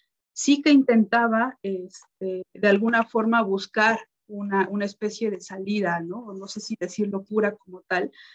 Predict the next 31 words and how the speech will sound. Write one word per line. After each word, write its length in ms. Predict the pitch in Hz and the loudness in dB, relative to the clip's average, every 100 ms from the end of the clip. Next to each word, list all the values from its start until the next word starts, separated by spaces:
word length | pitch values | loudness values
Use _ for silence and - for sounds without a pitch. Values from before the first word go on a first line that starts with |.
| _ _ | _ _
este, 720 | 190 185 180 - _ 185 180 180 | 2 2 2 -6 _ -6 -6 -2
pero 400 | 208 208 220 226 | 2 2 2 2
a 140 | 185 | 2
la, 300 | 190 190 190 | 2 0 -2
a 240 | 190 180 180 | -4 -6 -6
la, 360 | 175 170 175 - | -6 -8 -12 -6
a 100 | 190 | -4
la 420 | 180 175 170 - | -4 -4 -8 -4
homosexualidad, 960 | 185 185 180 190 - 190 175 165 165 - _ | -2 -2 -2 -6 -6 -6 -4 -8 -10 -14 _
¿no? 240 | - 349 _ _ - | -6 -6 _ _ -2
Dice 220 | 226 240 | 4 4
por 220 | 226 208 | 4 4
ahí 160 | 196 202 | 6 4
Monique 400 | 220 208 202 196 | 4 2 -2 -4
Wittig 320 | 214 - 214 - - | -6 -2 -4 -4 -12
una 540 | 202 190 190 185 - - | -10 -6 -4 -4 -8 -6
frase 340 | 196 190 202 | -4 -4 -4
muy, 420 | 196 190 185 185 _ _ _ _ _ _ _ - | -4 -4 -10 -16 _ _ _ _ _ _ _ -2
que 80 | |
me 80 | 196 | 2
encanta, 300 | 196 247 214 | 4 2 2
un 160 | 214 208 | 0 0
fragmento 480 | 208 196 196 196 196 | -2 0 -2 -2 -4
de, 220 | 175 170 | -2 -6
de 420 | 180 175 165 - - | -8 -6 -6 -8 -8
alguno 300 | 180 202 208 | -6 -2 0
de 80 | 214 | 0
sus 180 | 208 202 | -2 -4
ensayos 580 | 208 208 220 214 220 - | -4 0 0 0 -4 -4
que 80 | 196 | -6
dice, 400 | 208 208 214 | -6 -2 -2